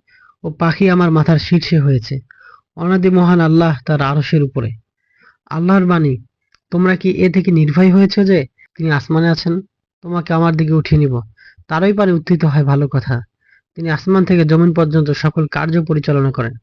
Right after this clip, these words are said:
তারপর তা একদিন তার কাছেই উঠবে।" বালখি এর মতে, আল্লাহর আরশের উপর উঠার মানে তার উপরে কর্তৃত্ব লাভ করা।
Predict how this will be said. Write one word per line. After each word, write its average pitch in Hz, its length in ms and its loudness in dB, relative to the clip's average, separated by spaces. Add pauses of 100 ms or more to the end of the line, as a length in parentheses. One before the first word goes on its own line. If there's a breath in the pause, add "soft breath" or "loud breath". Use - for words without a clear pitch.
(480 soft breath)
তারপর 170 340 -4
তা 170 180 -4
একদিন 165 360 0
তার 147 200 -2
কাছেই 156 320 0
উঠবে।" 127 320 -2 (680)
বালখি 165 400 -4
এর 185 160 4
মতে, 165 360 0 (380)
আল্লাহর 170 400 0
আরশের 160 380 -2
উপর 170 180 -2
উঠার 170 260 -2
মানে 165 260 2 (100)
তার 147 160 -4
উপরে 165 360 0
কর্তৃত্ব 175 500 -2
লাভ 143 200 0
করা। 139 200 -4